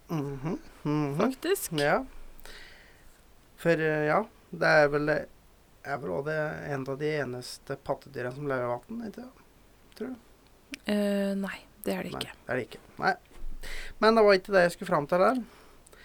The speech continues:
Speaker 1: Eh, en nyfødt blåhval, vil du gjette hvor mye den legger på seg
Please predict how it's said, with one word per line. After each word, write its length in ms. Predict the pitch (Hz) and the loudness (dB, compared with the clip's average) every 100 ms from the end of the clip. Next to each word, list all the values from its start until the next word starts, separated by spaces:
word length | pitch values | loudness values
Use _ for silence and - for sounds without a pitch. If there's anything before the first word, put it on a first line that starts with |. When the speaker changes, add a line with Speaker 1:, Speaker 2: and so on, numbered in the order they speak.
| - - - - - - - - | -20 -20 -20 -20 -20 -20 -20 -4
Speaker 1:
Eh, 200 | 160 175 - - | 0 0 -2 0
en 160 | 202 214 | 4 6
nyfødt 920 | 220 214 143 - - 208 220 - - - | 6 4 2 -2 -6 -2 -2 -4 -18 -4
blåhval, 600 | 175 202 151 170 262 202 - - - - - - - - - | 4 6 6 2 2 -4 -12 -20 -20 -20 -20 -20 -20 -20 -14
vil 140 | - 147 | -8 -4
du 60 | |
gjette 200 | 196 - 165 | -4 -4 -6
hvor 80 | 175 | -4
mye 120 | 147 | -2
den 220 | 156 185 | -2 -2
legger 340 | 208 208 151 - | -2 -4 -6 -10
på 160 | 135 | -8
seg 240 | - 180 | -4 -2